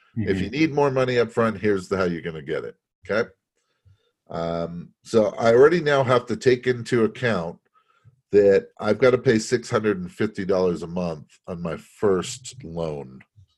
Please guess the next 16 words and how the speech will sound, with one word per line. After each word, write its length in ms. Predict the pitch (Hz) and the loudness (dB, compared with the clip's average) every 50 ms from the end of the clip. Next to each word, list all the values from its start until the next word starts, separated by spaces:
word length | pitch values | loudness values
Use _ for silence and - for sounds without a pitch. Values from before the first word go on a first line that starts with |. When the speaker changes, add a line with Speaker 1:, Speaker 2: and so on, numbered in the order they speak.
| _ _ _ | _ _ _
Speaker 1:
to 140 | - - 92 | -14 -12 -10
my 320 | 87 87 85 82 80 80 135 - - - - - - - - - | -8 -8 -8 -8 -8 -10 -12 -14 -20 -20 -20 -20 -20 -20 -20 -8
private 360 | - - 110 110 104 110 104 87 | -2 2 2 2 2 2 -2 -2
investor, 720 | 92 90 87 87 82 78 76 - - - 76 - - - - | -6 -6 -4 -4 -4 -4 -6 -8 -14 -16 -16 -16 -16 -14 -10
right? 260 | 87 87 98 110 - - _ _ _ _ _ _ _ _ | -6 -2 -2 -2 -2 -4 _ _ _ _ _ _ _ _
Speaker 2:
Yes. 280 | 90 87 85 - - | -16 -16 -14 -8 -2
Speaker 1:
And 160 | 107 110 110 117 | -2 0 2 4
what 180 | 131 139 135 | 2 2 4
we 140 | 143 139 135 | 2 2 2
have 160 | 131 - - | 2 2 0
covered 440 | - - 160 156 151 143 127 120 - | 0 2 2 4 6 4 4 4 2
in 440 | - 98 113 110 110 110 104 101 - - - - - | -2 -2 -2 0 0 0 -2 -4 -10 -16 -18 -8 -6
a 100 | - 101 | -4 -4
number 680 | 107 117 127 143 151 147 139 123 117 107 101 98 98 98 | -4 -2 0 0 0 0 0 2 2 4 4 2 2 0
of, 320 | - 92 98 95 90 82 | 0 -2 -2 -2 -2 -2
uh, 320 | - - - - - - | -8 -12 -14 -16 -16 -18